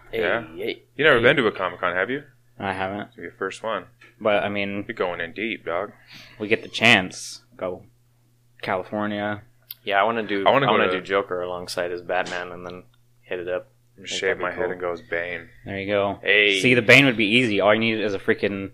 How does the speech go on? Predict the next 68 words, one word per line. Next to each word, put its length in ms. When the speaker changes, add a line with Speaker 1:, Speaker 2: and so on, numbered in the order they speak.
Speaker 2:
Mask. 460
Speaker 3:
a 100
Speaker 1:
Mask 0
Speaker 3:
mask, 480
Speaker 1:
and 80
a 60
Speaker 3:
and 80
then 100
Speaker 1:
big 60
Speaker 3:
he 80
Speaker 1:
coat. 60
Speaker 3:
wears, 220
like, 180
a 160
Speaker 2:
Easy. 300
You've 160
Speaker 3:
he 60
Speaker 2:
seen 100
his 140
biceps, 580
right? 320
Speaker 3:
Well, 100
yeah, 160
but 140
he 100
wears, 440
Speaker 1:
<laughs> 100
Speaker 3:
he 80
wears 300
a, 380
a 40
tactical 500
vest, 480
and 100
then 60
he 80
wears 300
that 200
big 220
coat 280
over 180
top. 480
Speaker 2:
Oh, 80
that's 200
true, 320
yeah. 300
Speaker 3:
And 160
then 80
he 60
Speaker 1:
Mm-hmm. 60
Speaker 3:
wears, 180
like, 160
jeans. 480
So, 120
I 60
mean, 140
if 100
it's, 160
like, 120
a 60
winter 360
Comic-Con, 720
yeah, 100
Speaker 2:
That's 120
Speaker 3:
it'd 100
be 60
Speaker 2:
true. 40
Speaker 3:
perfect. 520